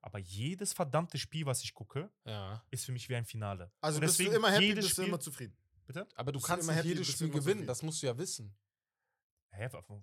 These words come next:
Speaker 1: wo sag ich das denn?
Speaker 2: Nein, nein, ich meine, du kannst, also
Speaker 1: Ich betrachte
Speaker 2: als
Speaker 1: nicht so wie
Speaker 2: Ja,
Speaker 1: du
Speaker 2: ja.
Speaker 1: die ganze Meisterschaft in,
Speaker 2: Ja.
Speaker 1: weiß nicht, dreißig Spieltagen, sondern für
Speaker 2: Ja.
Speaker 1: mich ist jedes Scheißspiel wichtig.
Speaker 2: Ja, aber das
Speaker 1: Und auch
Speaker 2: mach ich
Speaker 1: genau
Speaker 2: nicht.
Speaker 1: dieses Spiel,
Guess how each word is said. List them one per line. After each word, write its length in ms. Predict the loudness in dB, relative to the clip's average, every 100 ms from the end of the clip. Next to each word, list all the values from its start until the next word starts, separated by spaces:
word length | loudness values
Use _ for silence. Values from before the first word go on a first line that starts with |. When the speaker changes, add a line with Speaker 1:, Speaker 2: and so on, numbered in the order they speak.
| _
Speaker 1:
wo 60 | _
sag 160 | -10 -10
ich 80 | -8
das 160 | -10
denn? 180 | -10 -14 -4
Speaker 2:
Nein, 160 | 0
nein, 160 | 2 0
ich 140 | -2
meine, 260 | -2 -2 -2
du 80 | -2
kannst, 260 | -2 -2 -8 -2
also 240 | 2 4
Speaker 1:
Ich 140 | 6 6
betrachte 440 | 6 6 6 4
Speaker 2:
als 40 |
Speaker 1:
nicht 120 | 4 4
so 80 | 6
wie 40 |
Speaker 2:
Ja, 100 | 6
Speaker 1:
du 40 | 6
Speaker 2:
ja. 40 |
Speaker 1:
die 80 | 6
ganze 260 | 6 6 6
Meisterschaft 600 | 6 4 4 4 2 6
in, 60 | 8
Speaker 2:
Ja. 180 | 10
Speaker 1:
weiß 320 | 10 10 8 4
nicht, 160 | 0
dreißig 180 | 0 0
Spieltagen, 380 | -2 0 2 6
sondern 180 | 6 8
für 60 |
Speaker 2:
Ja. 60 | 8
Speaker 1:
mich 80 | 8
ist 120 | 8
jedes 200 | 6 4
Scheißspiel 380 | 2 2 2 0
wichtig. 200 | 2 4
Speaker 2:
Ja, 100 | 4
aber 120 | 4
das 160 | 4 6
Speaker 1:
Und 100 | 6
auch 40 |
Speaker 2:
mach 60 | 6
ich 60 | 8
Speaker 1:
genau 180 | 8
Speaker 2:
nicht. 100 | 8
Speaker 1:
dieses 220 | 6 2 0
Spiel, 340 | 2 2